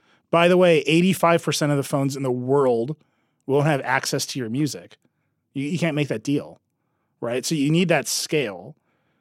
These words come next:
So e-, every argument you can make about Apple Music, you should be able to make about i-, iMessage.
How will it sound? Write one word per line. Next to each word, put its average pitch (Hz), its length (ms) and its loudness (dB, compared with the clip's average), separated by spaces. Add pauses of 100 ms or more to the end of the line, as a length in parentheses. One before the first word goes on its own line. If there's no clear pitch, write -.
So 175 140 -2
e-, - 20 0
every 233 440 6
argument 220 320 6
you 180 60 2
can 175 80 0
make 170 140 2
about 156 140 2
Apple 143 220 -2
Music, 117 420 -6 (360)
you 143 120 -6
should 233 240 2
be 220 100 2
able 196 140 2
to 170 60 0
make 170 180 0
about 165 340 -2
i-, 175 160 -8
iMessage. 120 640 -6